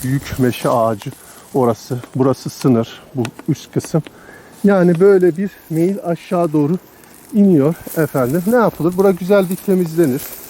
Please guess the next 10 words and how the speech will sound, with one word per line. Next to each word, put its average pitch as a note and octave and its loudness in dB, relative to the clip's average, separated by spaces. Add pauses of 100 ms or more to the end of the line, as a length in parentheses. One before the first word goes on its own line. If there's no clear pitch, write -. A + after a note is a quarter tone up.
(140)
Belki G3 -2
birkaç G3 -4
kademe F3+ 0 (140)
yapılıp F3 -2 (220)
böyle E3 0 (440)
kullanım F3+ 4
alanı D#3 2 (100)
daha D#3+ -2
da F#3 -2 (380)
genişletilebilir D#3+ 0